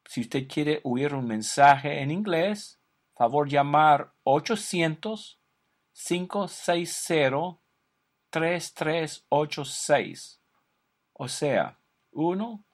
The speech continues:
ochocientos, cinco seis cero, devo por devocional.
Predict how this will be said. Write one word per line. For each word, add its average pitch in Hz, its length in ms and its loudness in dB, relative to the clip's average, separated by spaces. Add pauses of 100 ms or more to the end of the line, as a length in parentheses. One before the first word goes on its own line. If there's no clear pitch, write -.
(120)
ochocientos, 170 1000 -8 (360)
cinco 185 560 -10
seis 156 580 -6
cero, 180 680 -4 (460)
devo 131 920 -2 (100)
por 104 240 -8
devocional. 101 1160 -4